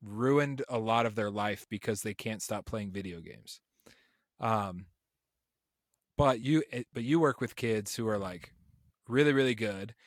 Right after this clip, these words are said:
You play video games, but you haven't forfeited any of your responsibilities. Like, you're a homeowner, you have a job,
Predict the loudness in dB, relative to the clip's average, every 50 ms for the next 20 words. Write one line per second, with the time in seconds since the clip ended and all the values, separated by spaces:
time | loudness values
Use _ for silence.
0 | _ _ _ 0 2 2 2 4 4 4 4 4 2 0 -2 -2 -2 -4 -4 -6
1 | -6 -8 -8 -8 -8 -8 -8 -8 -10 -12 -14 _ _ _ -2 0 4 4 4 6
2 | 4 4 0 -2 -2 2 2 4 4 2 0 0 0 0 0 -2 -4 -10 _ _
3 | _ _ _ _ _ _ _ _ _ _ 0 2 4 4 4 4 2 2 0 0
4 | -2 -2 -2 -2 -2 -2 -4 -4 -4 -6 -6 -6 -6 -6 -6 -8 -10 -12 -12 _
5 | -10 -6 -2 0 0 0 2 0 -2 0 0 0 0 0 0 -2 -2 -4 -8 _
6 | _ _ _ _ _ _ _ -4 2 4 4 4 4 2 0 0 0 2 2 0
7 | -2 -4 -6